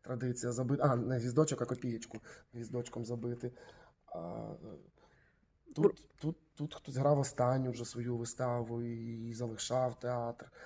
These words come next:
Speaker 1: Але це така, ну, це, це місце, яке дуже багато доль притягує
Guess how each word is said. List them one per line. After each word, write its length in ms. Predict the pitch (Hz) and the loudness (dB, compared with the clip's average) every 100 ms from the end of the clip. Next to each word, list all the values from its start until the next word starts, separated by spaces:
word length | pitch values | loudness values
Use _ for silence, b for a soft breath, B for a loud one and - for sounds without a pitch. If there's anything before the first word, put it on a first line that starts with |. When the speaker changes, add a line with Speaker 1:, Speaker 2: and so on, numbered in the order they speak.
| B | B
Speaker 1:
Але 220 | - 143 | -4 -2
це 120 | 143 190 | -2 -4
така, 240 | 185 185 | 2 6
ну, 160 | 180 180 - | 6 4 0
це, 180 | - - | -10 -12
це 180 | - 170 | 0 6
місце, 320 | 165 175 - | 6 4 4
яке 280 | 156 - 151 | 2 4 2
дуже 300 | 151 139 156 | 2 0 2
багато 280 | 143 147 151 | 6 6 4
доль 220 | 127 127 | 2 2
притягує 640 | 127 117 113 107 104 113 | 0 -6 -4 -8 -10 -14